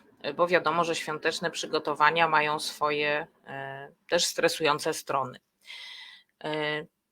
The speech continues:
a jeżeli będziecie czytać albo słuchać audiobooka przy pieczeniu ciasta, to nie zapomnijcie nastawić minutnika, e, żeby tego ciasta nie przypalić.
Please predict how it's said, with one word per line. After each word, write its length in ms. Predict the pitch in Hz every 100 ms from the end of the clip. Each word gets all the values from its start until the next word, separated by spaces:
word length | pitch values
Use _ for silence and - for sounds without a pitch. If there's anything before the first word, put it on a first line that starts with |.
| _ _ _ _ _
a 100 | -
jeżeli 340 | 165 170 262 202
będziecie 480 | 185 196 226 196
czytać 540 | - 208 190 143 - -
albo 600 | 143 147 147 143 143 143 143
słuchać 640 | - 196 175 147 - -
audiobooka 760 | 156 147 156 156 160 156 147 135
przy 400 | - - 151 143
pieczeniu 460 | 156 151 160 147
ciasta, 380 | 139 151 190 247
to 140 | 240 190
nie 140 | 185
zapomnijcie 600 | 175 - 175 185 190 175
nastawić 520 | 160 - 170 165 -
minutnika, 840 | 165 160 151 - 139 127 151 196 - _ _ _ - -
e, 200 | 147 147
żeby 260 | 151 160 180
tego 220 | 165 165
ciasta 340 | 156 131 - 156
nie 140 | 156
przypalić. 680 | - 185 165 143 117 -